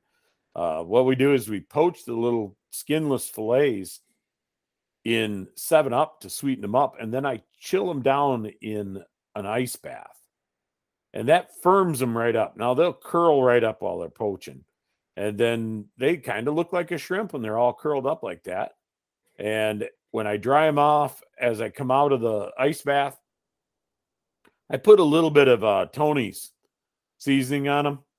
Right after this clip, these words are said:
and that just perks 'em right up. And then serve 'em with tail sauce,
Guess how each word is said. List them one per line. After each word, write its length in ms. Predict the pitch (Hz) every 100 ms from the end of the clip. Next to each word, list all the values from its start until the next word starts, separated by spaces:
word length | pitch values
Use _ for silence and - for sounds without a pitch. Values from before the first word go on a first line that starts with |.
| _ _ _ _ _
and 420 | 113 113 117 120
that 140 | 196 214
just 340 | 156 135 - _ -
perks 300 | 160 151 -
'em 100 | 120
right 160 | 113
up. 220 | 107 110
And 80 | 113
then 320 | 127 127 127 -
serve 260 | - - 208
'em 80 | 233
with 240 | 214 208 _ _ - - - _ _ _ _ _
tail 160 | 101 80
sauce, 440 | - 64 - -